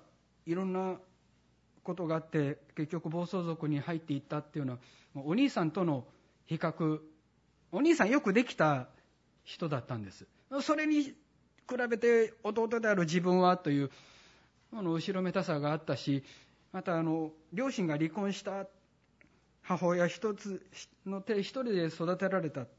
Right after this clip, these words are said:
お母さんスナック経営していて、あ、あの、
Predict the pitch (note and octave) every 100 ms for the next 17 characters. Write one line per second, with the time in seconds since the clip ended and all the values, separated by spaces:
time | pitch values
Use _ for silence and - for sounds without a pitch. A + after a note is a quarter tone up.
0 | _ _ _ _ _ - _ G3+ G#3 C4+
1 | B3 F3+ G#3+ B3+ D4 F#3+ G#3 G3+ G3+ G3
2 | G3+ F#3+ A3 F#3 - - _ G#3+ F#3+ -
3 | - - _ E3+ E3 D#3+